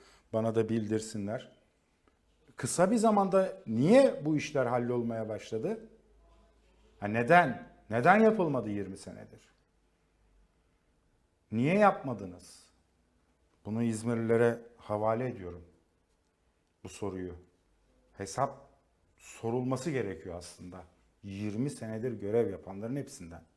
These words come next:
Niye yapmadınız? Niye yapıyormuş gibi gözüktünüz? Yapmadınız derken yapıyormuş gibi gözüktünüz. Ama sorunlar hallolmuyordu. Şimdi halloluyor. Bu yüzden dolayı.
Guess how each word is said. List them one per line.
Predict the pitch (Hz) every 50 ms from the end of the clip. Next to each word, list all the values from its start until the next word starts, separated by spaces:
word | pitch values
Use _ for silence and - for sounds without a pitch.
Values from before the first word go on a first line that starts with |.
| _ _ _ _ _ _ _ _ _ _ _ _ _ _ _ _ _ _ _ _ _ -
Niye | 98 110 127
yapmadınız? | 139 131 120 - - 92 90 82 90 90 95 95 - - - _ _ _ _ _ _ _ _ _ -
Niye | 107 131 160 190
yapıyormuş | 208 202 185 185 - 147 135 123 117 113 117 - -
gibi | 107 95 98
gözüktünüz? | 92 95 95 87 90 87 - - - 90 104 135 - - - - _ _ _ _ _ _ _ _ _ _ _ _ _ _ _ _ _ _ _ _ _ _ _ _
Yapmadınız | 87 87 87 - - 98 98 92 101 101 95 - -
derken | 196 208 196 - - 98 87 82 87 107
yapıyormuş | 175 202 - - 294 311 311 285 247 - - -
gibi | - 95 98
gözüktünüz. | 90 92 87 85 82 80 - - 85 80 82 - - _ _ _ _ _ _ _ _ _ _ _ _
Ama | - 107 123
sorunlar | - - 117 95 95 107 117 139 151
hallolmuyordu. | 143 147 160 170 170 160 147 120 101 95 92 87 - - _ _ _
Şimdi | - - - 92 90
halloluyor. | 98 113 123 139 160 180 196 226 226 185 147 104 - - - - - - _ _ _ _ _ _ _ _
Bu | 127 143
yüzden | 151 139 120 113 123 107 101 98
dolayı. | 95 90 87 87 85